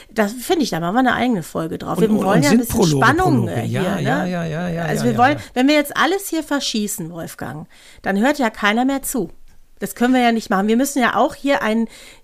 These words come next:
Speaker 1: griffigen Anfang jetzt hier schaffen.
Speaker 2: Und wenn wir sagen, wir fangen nicht mit dem Prolog an, sagt das schon ein bisschen was aus, sondern wir fangen mit dem Anfang an.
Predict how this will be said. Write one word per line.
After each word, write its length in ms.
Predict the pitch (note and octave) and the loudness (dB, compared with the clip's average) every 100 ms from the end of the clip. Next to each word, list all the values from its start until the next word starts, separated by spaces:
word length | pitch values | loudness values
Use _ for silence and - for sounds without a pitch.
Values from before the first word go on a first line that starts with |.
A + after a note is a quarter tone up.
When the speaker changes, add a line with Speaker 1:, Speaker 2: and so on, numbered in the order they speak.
| - | -4
Speaker 1:
griffigen 540 | A3+ C#4+ D4 D#4+ C#4+ | 2 2 2 -2 0
Anfang 400 | - E4 - A3 | 0 -2 0 -2
jetzt 240 | F3 D#3 - | -2 -8 -8
hier 160 | E3 | -8
schaffen. 500 | D#3 - D3+ - D#3 - - - - - | -6 -8 -8 -8 -12 -14 -20 -20 -20 -12
Speaker 2:
Und 240 | - E3+ D3 | 0 2 4
wenn 200 | E3 E3+ | 2 2
wir 120 | E3 | 2
sagen, 300 | D3+ E3 D#3+ | 2 2 2
wir 80 | D3+ | 0
fangen 280 | E3 D#3 D#3+ | 2 2 2
nicht 180 | E3 | 0
mit 60 | E3+ | 0
dem 100 | D#3+ | -2
Prolog 400 | - D3+ E3 D#3+ | 0 0 0 0
an, 160 | D3 C3+ | 0 0
sagt 200 | C3 C#3+ | 0 -2
das 60 | A#2+ | -4
schon 280 | - - | -2 0
ein 20 | D3+ | 0
bisschen 200 | C3+ D3 | 2 0
was 160 | B2+ | 0
aus, 180 | C#3 A#2+ | 2 2
sondern 180 | C3+ C3 | 2 0
wir 0 | |
fangen 220 | C#3+ C3+ | 0 0
mit 80 | C#3 | 0
dem 80 | C#3+ | 0
Anfang 400 | B2+ A#2+ A#2+ A2 | 0 0 -2 -4
an. 160 | G2 | -8